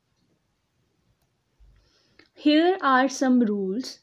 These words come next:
to help you. Children, here are some rules to help you. Like, never run on road. Never go anywhere alone. These are called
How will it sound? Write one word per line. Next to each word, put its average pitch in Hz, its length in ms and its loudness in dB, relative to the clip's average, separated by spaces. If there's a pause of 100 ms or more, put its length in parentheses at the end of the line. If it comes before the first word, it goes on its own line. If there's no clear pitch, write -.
(140)
to 269 120 -4
help 185 400 -6
you. 240 200 -2
Children, 226 400 0
here 233 260 -2
are 220 240 0
some 320 280 2
rules 254 340 -2
to 269 140 -4
help 214 340 -4
you. 220 300 -2 (520)
Like, 214 400 -2 (1300)
never 247 480 2
run 214 380 0
on 208 220 -2
road. 226 460 -2 (580)
Never 247 540 4
go 208 440 0
anywhere 196 640 -2 (100)
alone. 226 560 2 (2500)
These 269 400 4
are 339 240 2
called 226 460 -6